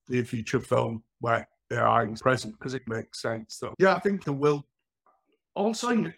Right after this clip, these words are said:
also, you have this interesting thing where you've seen a massive resurgence in vinyl.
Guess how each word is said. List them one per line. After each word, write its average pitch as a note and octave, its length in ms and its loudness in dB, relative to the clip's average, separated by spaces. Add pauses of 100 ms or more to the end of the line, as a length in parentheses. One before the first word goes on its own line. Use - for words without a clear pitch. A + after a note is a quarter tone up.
(880)
also, A3+ 280 4
you G#3+ 80 4
have G3+ 160 2
this D#3+ 240 -6
interesting F3 500 -4
thing C#3 240 -8
where C3 220 2
you've B2 160 -2
seen C#3+ 180 -2
a C3+ 60 -2
massive C3+ 420 -2
resurgence B2 680 -4
in A2 160 -4
vinyl. A#2+ 500 4